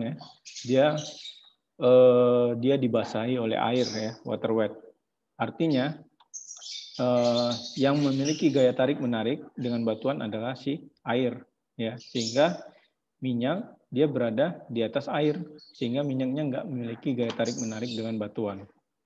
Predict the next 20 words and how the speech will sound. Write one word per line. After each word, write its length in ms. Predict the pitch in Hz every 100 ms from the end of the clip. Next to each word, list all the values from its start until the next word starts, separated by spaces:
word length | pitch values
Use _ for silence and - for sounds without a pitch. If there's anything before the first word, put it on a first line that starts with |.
| _ _
ya, 240 | 110 113
sehingga 560 | - 110 107 143 185 - - - -
yang 240 | 131 135 135
lebih 240 | 127 127
mobile 480 | 123 104 120 151 107
adalah 240 | 107 120
si 160 | 131 123
minyak 320 | 123 135 113 - _ _ _ _
ya. 240 | 110 101 - - - - - - -
Nah, 80 | 120
sedangkan 480 | - 123 123 127 123
oil 240 | 139 180
wet, 240 | 143 151 - - - _ _ _ _ -
eh, 300 | 139 135 131 123
dia 160 | 131 156
dibasahi 560 | 139 117 113 117 127
oleh 240 | 131 131 135
minyak, 320 | 143 143 147 - _ _ _ 165
artinya, 560 | 113 127 120 143 180 190 _ _ _ _ _ _ _ - - _ _
eh, 800 | 143 143 135 135 135 135 135 135